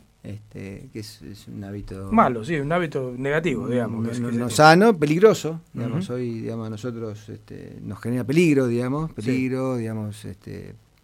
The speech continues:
Speaker 1: y aparte, bueno, es esto, antes sucedía lo mismo, como decía, pero el volumen eran, eh, un grup-, un grupito el fin de semana, hoy son muchos grupos,
Speaker 2: Claro.
Speaker 1: muchos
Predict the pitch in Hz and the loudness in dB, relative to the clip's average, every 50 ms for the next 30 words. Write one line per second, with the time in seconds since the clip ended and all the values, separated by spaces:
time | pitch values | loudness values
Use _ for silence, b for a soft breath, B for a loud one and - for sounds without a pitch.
0 | _ - - 101 104 113 135 139 135 143 165 202 190 147 123 117 127 131 - - | _ -16 -14 -10 -8 -8 -8 -6 -6 -6 -6 -6 -6 -8 -8 -8 -8 -8 -6 -8
1 | 180 175 - 123 113 101 104 b b b b b b b b - 135 147 147 143 | -8 -6 -6 -8 -8 -8 -10 b b b b b b b b -6 -4 -4 -2 0
2 | 165 160 160 - - 147 131 - 143 147 160 170 165 160 165 180 180 165 151 156 | -2 -2 -2 -4 -6 -8 -2 0 2 4 6 6 6 6 6 6 4 4 2 0
3 | 147 135 135 139 147 147 127 139 160 170 180 156 147 135 139 135 143 147 156 170 | 0 0 0 0 0 0 0 0 0 0 0 0 0 0 2 4 4 6 6 4
4 | 170 165 151 151 151 160 170 175 170 160 156 147 139 127 127 127 127 131 139 139 | 4 4 2 2 2 2 0 0 0 0 0 0 0 0 -2 -2 0 0 0 2
5 | 147 151 139 147 165 - 190 170 175 165 170 175 165 175 185 180 156 190 196 214 | 2 0 0 -2 -4 0 2 2 2 6 4 4 6 6 2 2 4 2 4 4
6 | 220 196 156 139 127 127 120 - 143 135 131 120 123 117 110 104 98 101 107 120 | 4 2 2 2 0 -2 -4 -2 -2 -2 -2 -2 -2 -4 -4 -6 -6 -8 -8 -6
7 | 127 139 131 - - 131 139 147 160 160 - 139 127 131 135 131 147 135 139 156 | -6 -6 -8 -8 -8 -8 -8 -8 -10 -12 -12 -10 -8 -8 -6 -6 -8 -8 -6 -6
8 | 151 143 147 156 151 147 139 139 143 120 - 131 123 - | -6 -4 -6 -6 -6 -4 -4 -4 -4 -4 -4 -6 -8 -10